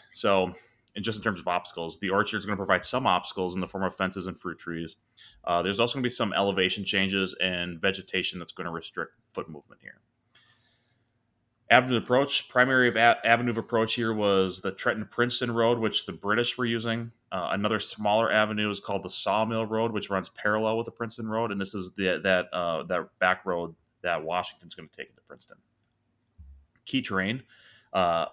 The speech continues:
Orchard Hill that Clark's orchard sat on was the key to maintaining position against the enemy. This is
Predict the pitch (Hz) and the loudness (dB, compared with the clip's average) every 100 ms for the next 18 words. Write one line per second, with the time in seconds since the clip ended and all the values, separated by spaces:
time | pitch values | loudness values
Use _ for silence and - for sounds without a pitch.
0 | - 127 131 123 101 110 95 90 113 101 | 2 2 2 -2 0 2 2 2 -2 0
1 | 92 87 - - 104 101 - 95 101 - | 0 0 -6 0 2 2 -4 -2 -2 -4
2 | - - 90 90 87 90 101 104 95 92 | -8 0 2 2 0 0 2 2 0 -6
3 | 101 95 110 101 92 95 87 101 90 82 | -8 -6 -2 -2 0 -2 -2 -2 -4 -4
4 | 90 87 87 85 - 85 80 80 101 110 | -8 -6 -6 -8 -6 -6 -6 -4 -2 -2
5 | 92 | -4